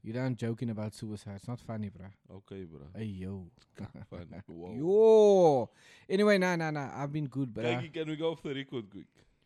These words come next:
Speaker 1: Oh, my God. Yeah.
Speaker 2: Can we just go off the record
Speaker 1: What?
Speaker 2: quick?
Speaker 1: Anyway,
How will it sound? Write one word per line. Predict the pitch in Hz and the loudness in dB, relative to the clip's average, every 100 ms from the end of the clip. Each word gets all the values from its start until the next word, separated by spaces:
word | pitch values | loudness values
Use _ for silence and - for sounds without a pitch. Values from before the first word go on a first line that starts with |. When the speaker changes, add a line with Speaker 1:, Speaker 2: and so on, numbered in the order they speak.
| _ _ _ _ | _ _ _ _
Speaker 1:
Oh, | 104 | -12
my | 123 123 117 | -8 -8 -10
God. | - 104 107 107 104 101 - - | -10 -12 -10 -12 -14 -16 -20 -18
Yeah. | 98 92 98 | -16 -16 -14
Speaker 2:
Can | 117 | -10
we | 131 | -10
just | 127 131 | -10 -12
go | 127 120 | -12 -12
off | |
the | 110 | -12
record | 101 101 104 | -14 -14 -16
Speaker 1:
What? | 156 | -16
Speaker 2:
quick? | 156 156 _ _ _ _ _ _ _ _ _ _ _ _ _ | -16 _ _ _ _ _ _ _ _ _ _ _ _ _ _
Speaker 1:
Anyway, | 190 220 208 127 131 135 117 | -2 2 2 2 0 -4 -10